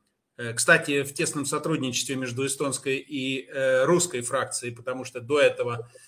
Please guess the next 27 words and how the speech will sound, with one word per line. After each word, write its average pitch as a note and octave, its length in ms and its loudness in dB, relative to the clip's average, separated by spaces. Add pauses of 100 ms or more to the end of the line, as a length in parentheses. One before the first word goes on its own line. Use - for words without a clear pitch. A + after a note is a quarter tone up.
(140)
эти B2+ 220 -4
посты C#3 380 -2
всегда B2+ 340 0
занимали B2 440 -2
ганзейские B2+ 580 -2
немцы. G3 520 0 (600)
И, F#3 260 10
и, F#3 540 6
в F3+ 120 6
общем-то, G3+ 400 4
революция F3+ 500 4
прошла F#3 460 2
здесь, F3 480 0
э, D#3 300 0
тоже E3 320 -2
довольно D3+ 460 2
активную D#3+ 500 -2
фазу. A#2+ 420 -2
Но A#2+ 120 -6
главное, D3+ 720 4
это D3 500 -2
разбудило, C#3 680 0
так A#2+ 200 -6
сказать, B2 400 -8
э, B2 300 -4
окончательно C3+ 720 -6
народ. A3+ 500 4